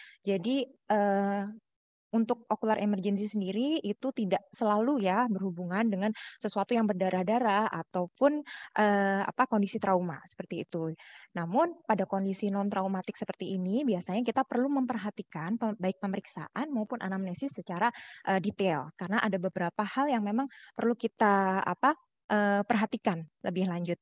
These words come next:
ya. Nanti kita akan bahas satu persatu. Eh, di sini kita punya beberapa kasus sebetulnya ya, ada enam kasus tidaknya yang akan kita bahas satu persatu secara acak.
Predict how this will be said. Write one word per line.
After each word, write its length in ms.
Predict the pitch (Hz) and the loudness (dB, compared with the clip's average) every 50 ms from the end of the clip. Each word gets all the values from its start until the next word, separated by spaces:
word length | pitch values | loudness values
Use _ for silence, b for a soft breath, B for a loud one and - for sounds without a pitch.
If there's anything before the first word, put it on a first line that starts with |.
| - | 2
ya. 160 | 180 202 247 240 - _ _ - | 4 4 4 2 -2 _ _ -12
Nanti 160 | 185 180 185 - | -10 -10 -8 -6
kita 320 | - 202 - - 196 196 | -6 -4 0 0 0 0
akan 320 | 190 - - 240 285 277 B B B B B B - | 0 0 2 2 2 0 B B B B B B -2
bahas 240 | 180 196 208 - 202 | 0 0 0 0 -2
satu 160 | 180 - 185 | -2 -2 -2
persatu. 640 | 180 190 196 - 196 185 190 _ - 254 311 381 - - - _ _ _ _ _ B B B | -2 -2 -2 -2 -4 -4 -4 _ 0 2 2 2 2 0 -6 _ _ _ _ _ B B B
Eh, 400 | B - 240 233 240 233 233 233 | B 2 4 4 6 6 4 4
di 80 | 214 226 | 4 2
sini 240 | 214 240 254 269 302 | 2 2 0 0 0
kita 320 | - 269 262 - 285 294 | 0 0 2 4 4 4
punya 320 | - - 277 254 247 247 214 | 4 2 0 2 4 4 4
beberapa 400 | 220 196 196 185 180 - 190 - | 4 4 2 2 0 0 -2 -2
kasus 400 | 175 190 - - 220 - - 190 | -4 -4 -2 0 -2 -2 -2 -4
sebetulnya 560 | 190 185 - 180 180 185 180 180 180 - 233 | -4 -2 -2 -2 -2 0 0 0 0 2 2
ya, 320 | 220 190 202 226 220 220 | 2 2 2 2 0 -2
ada 400 | - - 190 165 165 165 165 180 - 196 | -4 -2 0 0 2 2 2 0 0 0
enam 240 | 196 190 190 202 196 | 0 0 0 0 -2
kasus 400 | 180 165 170 - - 262 285 - | -4 -6 -4 -2 -2 -4 -2 -2
tidaknya 480 | - 220 180 180 - - 180 196 254 320 B B B B B B B | -2 -2 0 -2 -2 -2 0 0 -2 -2 B B B B B B B
yang 160 | - 214 220 | -2 -2 0
akan 320 | - 202 - 214 214 220 208 | -2 -2 -2 0 0 0 0
kita 240 | 220 - 208 208 190 | 0 0 0 0 0
bahas 240 | 185 202 196 196 | 0 0 -2 -2
satu 240 | 190 180 - 190 185 | -4 -6 -6 -6 -6
persatu 400 | - 185 185 - 180 185 - 277 | -6 -6 -6 -6 -8 -6 -4 -6
secara 480 | - - 202 - - 180 170 165 165 - | -4 -6 -8 -8 -6 -6 -4 -4 -4 -6
acak. 400 | - 160 - - 180 170 151 | -6 -10 -8 -6 -6 -6 -6